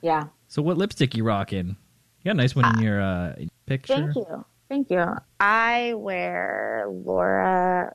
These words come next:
Speaker 1: Mercier lipstick. Let's see, what do they call this? It's like a
Speaker 2: Oh, I bet it's got a fun name.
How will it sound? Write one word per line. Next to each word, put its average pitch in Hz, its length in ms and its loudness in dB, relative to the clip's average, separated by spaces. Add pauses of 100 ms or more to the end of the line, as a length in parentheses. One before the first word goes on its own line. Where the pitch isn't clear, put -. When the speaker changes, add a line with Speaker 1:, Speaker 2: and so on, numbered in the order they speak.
Speaker 1:
Mercier 92 1040 2
lipstick. - 920 0 (760)
Let's 175 340 -8
see, 160 160 -2
what 156 160 -2
do - 80 -4
they - 120 0
call 156 240 0
this? - 260 -2
It's - 180 -4
like 156 240 2
a 131 500 2
Speaker 2:
Oh, 117 140 0
I - 20 2
bet 113 120 4
it's 110 100 -2
got 110 140 2
a 107 60 0
fun 120 300 2
name. 123 480 4